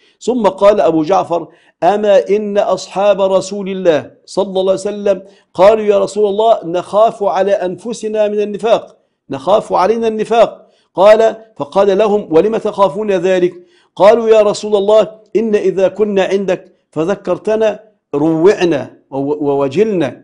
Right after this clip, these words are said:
نسينا الدنيا وزهدنا فيها حتى كأننا نعاين الآخرة والجنة والنار ونحن عندك، فإذا خرجنا من عندك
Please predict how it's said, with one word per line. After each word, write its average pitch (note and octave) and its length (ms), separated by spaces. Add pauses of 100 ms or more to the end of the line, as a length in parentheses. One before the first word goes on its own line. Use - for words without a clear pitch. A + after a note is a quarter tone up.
(120)
نسينا A3 380
الدنيا E3 640
وزهدنا F#3 640
فيها F#3 440 (240)
حتى G#3+ 460
كأننا G#3 580
نعاين G3+ 680
الآخرة E3+ 760 (320)
والجنة G3 560
والنار F#3 720
ونحن E3+ 340
عندك، G#3+ 580 (260)
فإذا G3 340
خرجنا A3+ 420
من G#3 160
عندك G3+ 440